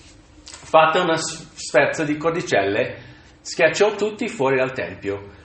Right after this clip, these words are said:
pecore e buoi, sparpagliò il denaro dei cambiavalute, rovesciò le tavole e quelle che vendevano le colombe e disse: "Portate via di queste co-, qui queste cose, smettete di fare della casa del mio padre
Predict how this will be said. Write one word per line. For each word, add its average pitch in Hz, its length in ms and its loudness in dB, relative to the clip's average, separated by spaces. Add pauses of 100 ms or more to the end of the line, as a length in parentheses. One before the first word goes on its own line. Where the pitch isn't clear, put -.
(120)
pecore 165 440 2
e 143 80 -2
buoi, 101 460 -4 (260)
sparpagliò 165 680 4
il - 40 0
denaro 139 440 2
dei 139 140 2
cambiavalute, 135 1000 -4
rovesciò 139 500 0
le 175 140 0
tavole 104 520 0 (440)
e 127 100 -8
quelle 175 220 2
che 156 140 0
vendevano 139 360 2
le 139 80 2
colombe 127 400 0
e 127 40 0
disse: 120 540 -4 (280)
"Portate 160 480 2
via 135 160 -2
di 123 120 -6
queste 139 360 -4
co-, 110 260 -4
qui 139 420 -4 (160)
queste - 340 -4
cose, 107 340 -4
smettete 165 540 0
di 160 120 -4
fare 127 320 0
della 123 200 0
casa 123 300 -2
del 127 180 -4
mio 135 180 -4
padre 110 500 -4